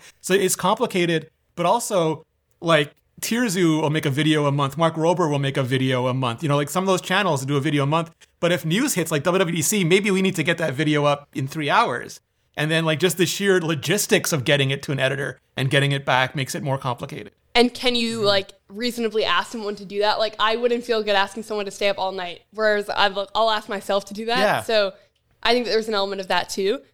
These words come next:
Speaker 2: But yeah, I don't know. The, I mean, the events have, like, this energy around them too, where it's like everyone is working on the videos and editing them. So I also feel like there's, like, a camaraderie that comes with that.
Speaker 1: Yes.
Speaker 2: But Darsh, I'm gonna throw it to you just to talk about W W D C, some rumors, and then Renee, we want, like, all your thoughts on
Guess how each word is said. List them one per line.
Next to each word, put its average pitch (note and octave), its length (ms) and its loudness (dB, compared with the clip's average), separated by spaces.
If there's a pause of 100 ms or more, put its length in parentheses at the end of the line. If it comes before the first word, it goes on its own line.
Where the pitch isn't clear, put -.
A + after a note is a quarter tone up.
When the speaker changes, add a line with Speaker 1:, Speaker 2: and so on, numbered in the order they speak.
(120)
Speaker 2:
But A3 120 0
yeah, A3 180 2
I G#3 120 0
don't E4 100 0
know. D#4+ 80 2
The, A#3+ 220 0
I B3 60 0
mean, C#4 120 -4
the C#4 100 0
events B3 340 -2
have, E4 180 -6
like, C#4 180 -12
this - 240 -18 (160)
energy A3 380 -2
around A3 220 -2
them G3+ 120 -8
too, G#3+ 240 -14
where A3 100 -4
it's G3 120 -10
like G3+ 100 -18 (140)
everyone B3 420 -4
is A#3+ 160 -8
working B3 320 -6
on B3+ 80 -4
the C4 80 -6
videos C#4 500 -8
and A#3 140 -2
editing C4 340 -4
them. C#4 160 -6
So B3+ 140 -2
I A3 60 4
also G#3+ 300 -2
feel A3+ 120 -8
like A3 140 -6
there's, G#3+ 240 -6
like, G#3 180 -12
a - 40 -20
camaraderie G3 600 -8
that F#3+ 140 -8
comes G3 200 -16
with G#3 100 -14
that. C4 200 0
Speaker 1:
Yes. - 380 0 (100)
Speaker 2:
But - 240 -4
Darsh, A#3+ 220 -2
I'm A3 40 -2
gonna D4 120 0
throw D#4+ 140 4
it C#4 80 -2
to B3+ 80 -2
you A#3+ 180 2
just - 220 -10
to G#3+ 280 0
talk A#3 200 -16
about A3+ 180 2
W A3 220 -4
W G3+ 200 -4
D G3 100 -14
C, B3 300 -2
some G3+ 240 -4
rumors, A#3 460 0
and A3 100 -4
then A3 140 -2
Renee, A3 240 2
we G#3+ 100 -4
want, A3 160 2
like, A3+ 160 -4
all G#3+ 180 2
your A3 120 0
thoughts G#3 340 -2
on G3 200 -4